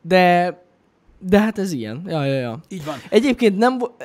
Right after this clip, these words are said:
Speaker 1: volt egy pár trollkodás a jelentkezések közül, de amúgy meglepően kevés. Tehát én sokkal-sokkal többre számítottam. Például jelentkezett hozzánk Donald Trump, de ezt lehet, hogy mondtam.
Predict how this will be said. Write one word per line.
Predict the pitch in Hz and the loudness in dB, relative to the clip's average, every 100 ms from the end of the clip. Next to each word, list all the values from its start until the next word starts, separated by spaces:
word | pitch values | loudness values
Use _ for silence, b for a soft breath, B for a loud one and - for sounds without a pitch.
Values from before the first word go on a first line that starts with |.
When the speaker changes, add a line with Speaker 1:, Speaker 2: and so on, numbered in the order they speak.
| - 185 - | -18 -18 -12
Speaker 1:
volt | 180 277 359 | -4 -4 -2
egy | 233 | -2
pár | 214 180 170 | 0 0 0
trollkodás | 180 180 170 170 170 156 151 185 - - | 0 2 2 0 -4 -2 0 -2 -4 -12
a | - 156 | -6 -4
jelentkezések | 160 170 156 160 147 156 | -2 -2 -4 -6 -6 -6
közül, | 175 165 196 | -8 -4 -2
de | 175 | 0
amúgy | 170 196 214 196 | 0 0 0 -2
meglepően | 220 262 180 156 175 160 | 0 2 2 0 0 -2
kevés. | 151 147 117 110 117 - | 0 -2 -2 -6 -10 -8
Tehát | 185 175 | -6 -4
én | |
sokkal-sokkal | 180 208 180 143 156 139 135 | 0 0 0 -4 -6 -8 -6
többre | 151 127 | -6 -6
számítottam. | 127 131 131 135 139 143 143 B B B | -8 -8 -8 -10 -12 -12 -14 B B B
Például | 214 202 | -2 0
jelentkezett | 196 160 160 165 | -2 -4 -4 -4
hozzánk | 170 156 156 | -4 -6 -4
Donald | 147 123 120 | -4 -6 -8
Trump, | 131 127 | -12 -14
de | 147 | -14
ezt | 147 | -14
lehet, | 151 123 | -14 -14
hogy | 127 | -18
mondtam. | 123 131 135 | -18 -20 -20